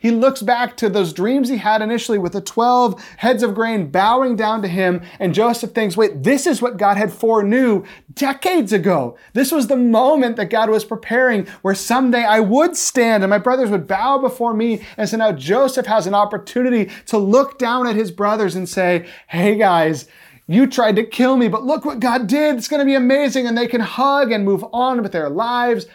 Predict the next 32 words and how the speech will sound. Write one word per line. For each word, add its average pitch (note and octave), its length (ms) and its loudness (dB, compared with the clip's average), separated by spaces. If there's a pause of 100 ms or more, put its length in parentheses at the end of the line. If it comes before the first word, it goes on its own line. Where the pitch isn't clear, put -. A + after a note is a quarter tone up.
(240)
But C#4+ 840 -4 (1120)
reconciliation G#3 1200 -2
is D3+ 200 -10
not F3 240 -6
as E3+ 200 -12
simple F#3 520 -8
as C#3+ 240 -12
it B2 160 -14
seems. - 480 -20 (1120)
Joseph, F3+ 420 -2
as D#3 160 -4
we D#3 80 -4
read D#3 160 -2
through D#3+ 80 -10
this C#3 160 -10
text, E3 540 -10
we D#3 80 -4
see D3+ 320 -4
that C#3+ 160 -12
there's C#3+ 160 -6
a D3+ 40 -10
little D#3 200 -4
bit D3+ 80 -4
of C3+ 80 -8
conflict F3 400 -8
there. C#3 100 -12
There's C3+ 160 -12
a F3 60 -8
lot E3+ 120 -2
of D3+ 80 -6
emotions D#3 840 -6
there. - 280 -18